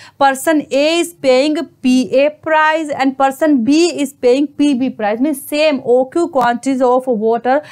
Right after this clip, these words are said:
person A is paying higher price as compared to person B. As we know, charges of water vary, depend on types of uses.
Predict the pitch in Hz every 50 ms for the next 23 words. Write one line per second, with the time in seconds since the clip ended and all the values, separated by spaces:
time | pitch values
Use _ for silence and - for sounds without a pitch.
0 | - - - _ 294 277 277 262 - - 339 302 277 - - 269 294 320 330 330
1 | 311 - - _ 294 262 285 311 311 262 - - 240 277 294 320 339 349 330 320
2 | 330 _ - 262 254 247 262 277 285 277 - - 262 277 311 330 320 - - 285
3 | 269 262 262 254 247 254 254 294 285 - - 220 208 202 208 - 226 208 202 190
4 | 185 190 190 196 - - - 202 - 262 277 285 285 254 285 330 330 285 285 294
5 | 330 330 339 - 277 247 240 240 233 220 294 311 262 302 302 294 254 247 247 247
6 | 240 285 269 254 196 185 226 247 262 269 240 240 262 277 220 202 254 254 262 277
7 | 277 277 269 285 285 262 262 254 247 247 262 262 - - 269 262 226 220 196 190
8 | 180 175 170 170 175 175 170